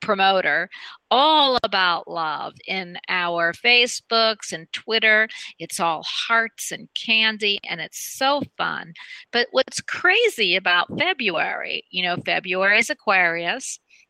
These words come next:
It's associated with an amethyst, the color purple, which is crazy to me because it should be the <laughs> color red and pink.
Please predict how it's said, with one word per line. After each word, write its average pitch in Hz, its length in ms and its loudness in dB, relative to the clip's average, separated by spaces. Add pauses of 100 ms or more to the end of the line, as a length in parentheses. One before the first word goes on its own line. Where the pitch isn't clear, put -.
(140)
It's 202 280 0
associated 226 800 2
with 208 180 -2
an 220 120 0
amethyst, 269 880 -2 (420)
the 190 120 2
color 202 800 0 (440)
purple, - 760 -2 (280)
which 330 180 0
is 359 140 4
crazy 392 580 2
to 247 80 0
me 175 360 -4 (260)
because 240 300 -2
it 262 100 2
should 349 400 4
be 262 160 2
the 233 120 2
<laughs> - 0 -
color 254 600 4
red 247 380 6
and 330 180 -8
pink. 453 360 4